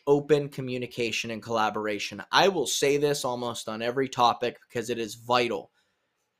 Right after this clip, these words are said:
Agile frameworks and methodologies, they emphasize collaboration and open communication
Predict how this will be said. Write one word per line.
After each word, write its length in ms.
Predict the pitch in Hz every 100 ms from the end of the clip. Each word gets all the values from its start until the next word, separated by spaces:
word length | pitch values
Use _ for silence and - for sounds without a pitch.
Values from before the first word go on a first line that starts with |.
| _ _ -
Agile 600 | 151 185 185 214 196 185
frameworks 800 | 185 - 160 175 180 180 185 -
and 120 | 135
methodologies, 920 | 135 139 147 139 127 120 117 110 104 - _ -
they 220 | 156 151
emphasize 720 | 185 208 220 233 - 185 156 151
collaboration 960 | - 135 131 123 120 117 113 - 120
and 180 | 120 120 -
open 340 | 151 151 151 135
communication 880 | 139 123 123 123 - 117 - 123